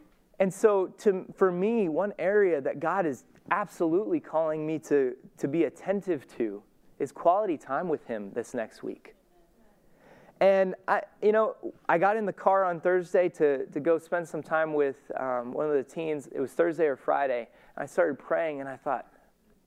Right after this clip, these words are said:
"Man, I've missed God this week. I've said prayers here and there, I've read scriptures here and there, but I haven't had quality time with him." And, and so what is it for you?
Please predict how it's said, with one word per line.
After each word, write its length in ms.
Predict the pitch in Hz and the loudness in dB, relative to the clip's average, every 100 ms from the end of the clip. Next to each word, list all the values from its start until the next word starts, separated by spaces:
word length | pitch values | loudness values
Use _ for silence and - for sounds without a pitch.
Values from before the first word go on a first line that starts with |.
| - | -10
"Man, 160 | 180 | -4
I've 160 | 131 120 | -4 -2
missed 260 | 143 - | -4 -4
God 260 | - 165 139 | -4 -2 -2
this 200 | 110 - | -8 -8
week. 340 | 104 98 - _ _ _ _ _ _ _ _ _ - | -10 -10 -18 _ _ _ _ _ _ _ _ _ -16
I've 140 | 151 | -10
said 260 | - 185 131 | -2 -2 0
prayers 300 | 170 170 147 | 0 0 -2
here 100 | 175 | -4
and 80 | 160 | -2
there, 80 | |
I've 80 | 151 | -2
read 160 | 160 156 | -2 -4
scriptures 420 | - 175 - 160 | -4 -6 -4 -6
here 160 | - 165 | -6 -8
and 100 | 156 | -6
there, 240 | 156 160 - | -8 -8 -12
but 100 | 165 | -14
I 60 | - - | -12 -8
haven't 240 | 196 160 | -6 -6
had 200 | 127 117 | -8 -12
quality 560 | - - 139 156 160 160 | -10 -4 -2 0 -4 -6
time 300 | - 131 117 | -8 -6 -6
with 160 | 101 - | -8 -14
him." 160 | 95 92 _ _ _ _ - - - - - _ - | -18 -18 _ _ _ _ -20 -20 -20 -20 -20 _ -2
And, 580 | 143 151 143 139 131 - _ - | 0 2 2 2 -4 -14 _ -4
and 120 | 160 | -4
so 120 | 151 175 | 4 4
what 160 | 202 | 4
is 140 | 226 202 | 4 2
it 140 | - | 2
for 100 | - | -2
you? 320 | 151 147 127 | 0 2 0